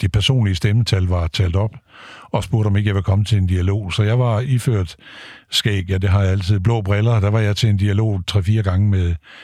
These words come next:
med Nordea, inden, øh, vi overdrog ansvaret til,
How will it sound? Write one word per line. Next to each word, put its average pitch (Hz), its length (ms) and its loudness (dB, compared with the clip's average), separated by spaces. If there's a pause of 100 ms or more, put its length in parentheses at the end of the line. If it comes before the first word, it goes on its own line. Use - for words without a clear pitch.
(380)
med 98 160 2 (200)
Nordea, 110 420 0
inden, 104 380 2
øh, 87 240 2
vi 90 120 2
overdrog 92 500 0
ansvaret 90 400 0
til, 80 340 -2